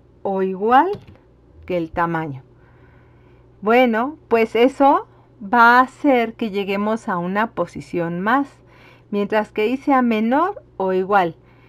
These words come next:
Como vimos, tamaño es nueve, pero las posiciones deberían de llegar hasta el ocho, no hasta el nueve, porque este es un arreglo que tiene nueve elementos,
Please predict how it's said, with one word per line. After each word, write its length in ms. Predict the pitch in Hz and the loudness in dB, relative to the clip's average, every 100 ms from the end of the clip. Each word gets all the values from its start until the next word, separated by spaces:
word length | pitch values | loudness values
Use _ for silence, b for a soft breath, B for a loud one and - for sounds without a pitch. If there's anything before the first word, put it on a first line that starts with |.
| b b - | b b -4
Como 280 | 226 233 | 0 2
vimos, 420 | 247 339 415 427 - | 2 0 -2 -6 -2
tamaño 680 | 262 233 220 214 214 277 - b b b - | 0 2 0 -2 -4 -6 -8 b b b -8
es 320 | 202 208 208 - - _ _ | -2 -2 -2 -6 -20 _ _
nueve, 580 | 220 254 294 311 240 233 _ _ _ _ b b b b _ | -2 2 2 2 0 -4 _ _ _ _ b b b b _
pero 220 | 214 202 202 | -4 -2 0
las 260 | 233 320 | 0 0
posiciones 920 | - 370 359 - 277 233 226 233 294 - | -2 -4 -2 -2 0 0 -2 -4 -6 -8
deberían 480 | 202 190 180 185 190 | -6 -4 -4 -4 -4
de 100 | 208 | -6
llegar 540 | 202 185 175 185 - - | -6 -2 -2 -2 -8 -16
hasta 420 | 156 160 - 185 | -14 -14 -6 -2
el 120 | 185 | 2
ocho, 380 | 247 285 226 190 - - | 2 0 -4 -8 -12 -18
no 240 | - 185 190 | -10 -4 -2
hasta 340 | 202 - 175 | -4 -4 -6
el 140 | 160 185 | -4 -4
nueve, 380 | 220 226 170 b b b b _ | -2 -2 -6 b b b b _
porque 300 | 202 190 233 | -6 -2 -4
este 140 | 285 | -2
es 100 | 277 | -2
un 100 | 254 | -2
arreglo 460 | 233 214 196 202 202 | -2 -2 -4 -4 -6
que 80 | - | -8
tiene 300 | 175 170 170 | -6 -6 -6
nueve 440 | 196 240 302 415 _ b b b b _ | -4 -2 -2 -6 _ b b b b _
elementos, 840 | 185 185 196 226 240 277 349 415 | -6 -4 -2 -2 -2 -4 -6 -8